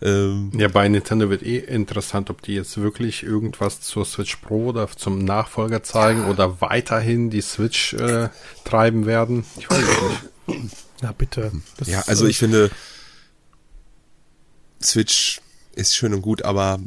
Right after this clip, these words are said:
Speaker 1: mittlerweile sieht, man merkt halt so krass, dass die in die Tage gekommen ist.
Speaker 2: Ja, definitiv.
Speaker 1: Ja.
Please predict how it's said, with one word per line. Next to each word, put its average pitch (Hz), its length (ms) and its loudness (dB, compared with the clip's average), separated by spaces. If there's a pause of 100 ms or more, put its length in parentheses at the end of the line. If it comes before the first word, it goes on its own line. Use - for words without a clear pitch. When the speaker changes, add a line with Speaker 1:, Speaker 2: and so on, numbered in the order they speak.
(280)
Speaker 1:
mittlerweile 98 720 0
sieht, 107 240 -2
man 107 260 2
merkt 113 340 4
halt 104 140 2
so 104 120 -2
krass, - 280 -2
dass - 200 0
die 110 60 -2
in 98 80 -2
die 104 80 0
Tage 104 280 0
gekommen 95 400 -2
ist. 110 60 2
Speaker 2:
Ja, 87 220 2 (240)
definitiv. - 580 -8 (1300)
Speaker 1:
Ja. 104 120 -6